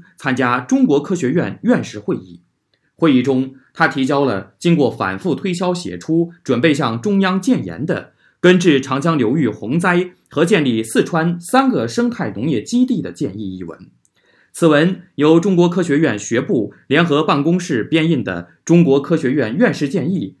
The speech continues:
一九九五年第四期全文刊出。本文包括坚定不移地走生态农业的道路，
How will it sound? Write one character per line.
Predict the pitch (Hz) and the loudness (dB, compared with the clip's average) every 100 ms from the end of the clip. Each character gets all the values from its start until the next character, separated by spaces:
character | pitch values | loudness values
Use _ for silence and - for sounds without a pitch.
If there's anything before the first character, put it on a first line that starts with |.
| _ | _
一 | - 165 | 0 2
九 | 175 143 | 4 2
九 | 127 160 | 4 0
五 | 110 101 | 0 -4
年 | 98 120 143 - | -6 -6 -8 -10
第 | - 147 | 0 0
四 | 147 - - | 2 0 0
期 | - 107 113 - | -2 -8 -8 -10
全 | - - 113 196 | -14 -6 -4 -2
文 | 101 156 | -2 -4
刊 | 170 110 | -4 -10
出。 | 104 98 85 _ _ _ _ _ _ _ | -12 -16 -16 _ _ _ _ _ _ _
本 | 151 | 2
文 | 139 | 2
包 | 151 156 | 2 0
括 | 151 123 92 - _ _ | 0 -4 -6 -10 _ _
坚 | - 170 180 | 2 4 6
定 | 151 | 4
不 | 175 | 4
移 | 127 113 | 0 0
地 | 147 104 98 _ | -2 -2 -6 _
走 | - 127 | 2 2
生 | 135 269 262 | 2 2 2
态 | 226 123 | 2 -2
农 | 101 | -2
业 | 185 247 | 2 2
的 | 104 | 2
道 | 107 87 | -4 -6
路， | 95 87 | -8 -10